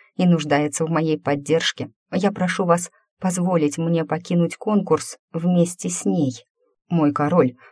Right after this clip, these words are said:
но как же следующие просители?» Советник удивлённо оглядел двух безалаберных девиц, от которых у него с утра разболелась голова. «Если некоторые леди ещё справились, то от остальных мне стоит выпить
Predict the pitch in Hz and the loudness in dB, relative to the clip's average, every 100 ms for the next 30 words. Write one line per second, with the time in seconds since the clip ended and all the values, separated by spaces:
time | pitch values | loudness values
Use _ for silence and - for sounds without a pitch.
0 | - 175 165 147 143 139 - - 208 196 | -8 0 0 2 -2 -4 -8 2 2 4
1 | 143 143 - 139 131 147 143 - 135 151 | 2 -2 -2 -4 -2 -2 -2 -4 -4 -2
2 | 143 165 _ _ _ _ - 160 151 165 | -2 -4 _ _ _ _ -6 -2 -2 -4
3 | 156 165 170 170 165 160 151 156 156 156 | -4 -2 -2 -2 -2 -2 -2 -2 0 2
4 | 156 151 156 147 151 160 160 151 151 156 | 2 0 -6 -4 -2 -2 -2 -2 -4 -4
5 | 151 151 175 240 - _ _ - - 156 | -4 -4 -2 -4 -6 _ _ -10 -4 -2
6 | 165 160 - 170 170 156 156 170 - 165 | 2 2 2 0 2 0 -2 -4 -2 -2
7 | 139 139 147 151 147 151 147 160 165 160 | 0 -2 -2 0 0 0 0 -2 -2 -2
8 | 127 113 _ _ _ _ _ 151 170 247 | -6 -8 _ _ _ _ _ -6 0 2
9 | 254 214 214 190 147 - - 156 156 160 | 2 -2 2 2 2 0 0 2 2 4
10 | 156 143 147 143 - 123 - 151 196 226 | 4 4 2 0 -2 -6 -2 0 0 2
11 | 220 233 - _ _ - 160 147 151 - | 2 0 -2 _ _ -4 0 0 -2 -4
12 | 147 147 156 175 180 185 202 - 143 160 | 0 2 2 2 0 0 -2 0 4 4
13 | 170 143 147 143 143 | 4 2 0 0 -2